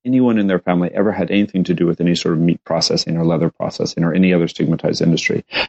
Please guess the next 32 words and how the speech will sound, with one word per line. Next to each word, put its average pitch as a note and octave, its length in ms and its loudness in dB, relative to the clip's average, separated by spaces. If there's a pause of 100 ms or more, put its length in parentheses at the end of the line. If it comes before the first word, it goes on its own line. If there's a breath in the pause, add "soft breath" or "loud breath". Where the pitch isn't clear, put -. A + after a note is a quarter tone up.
And G2 180 4
yet, C3 220 2
because F#2+ 260 -2
they G2 80 2
move F#2+ 280 2
into A2+ 680 2
this F#2 220 -4
neighborhood, F#2 500 0 (320 loud breath)
they A2 140 2
can A2 460 0
be G2 120 2
seen F#2+ 540 0
by F#2 240 0
other F2+ 220 -2
people F2 500 -2 (180)
as F2+ 460 0 (200)
buraku. - 460 -2 (600 loud breath)
Um, F2+ 580 -2 (280)
so, A2 340 0 (640)
I G#2+ 40 -6
mean, G#2 160 2
that A2+ 240 0
was A2+ 160 -4
fascinating F2+ 580 -2
to - 140 -8
me, D#2+ 160 2
the, E2+ 80 -2
like, E2+ 260 0
the F2+ 80 0
promiscuity G2 960 2
of F#2 400 2 (200)
this - 340 -2